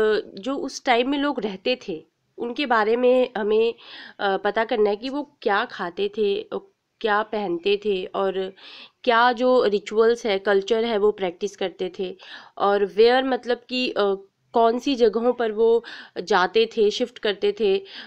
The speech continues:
अ, और हाउ कैसे वो मतलब अपनी सर्वाइवल को अंजाम देते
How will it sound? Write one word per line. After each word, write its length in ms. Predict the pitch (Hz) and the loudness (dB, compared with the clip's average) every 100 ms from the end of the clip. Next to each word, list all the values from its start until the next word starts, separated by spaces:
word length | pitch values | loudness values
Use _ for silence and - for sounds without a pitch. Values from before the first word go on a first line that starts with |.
| - | -6
अ, 340 | 190 185 185 | -2 -2 -2
और 160 | - 214 | 0 -2
हाउ 380 | 196 226 254 254 | 0 2 2 2
कैसे 360 | 247 220 269 | -2 -2 -2
वो 200 | 254 254 | 0 0
मतलब 440 | 247 233 233 233 220 - - - | 0 0 -2 -4 -6 -16 -14 -8
अपनी 420 | 208 226 233 233 | -4 -2 0 0
सर्वाइवल 560 | 220 220 208 202 214 233 | 0 0 4 4 4 2
को 220 | 240 233 | 4 4
अंजाम 520 | - 214 196 185 208 | 2 0 0 0 0
देते 320 | 202 196 196 | 0 -2 -2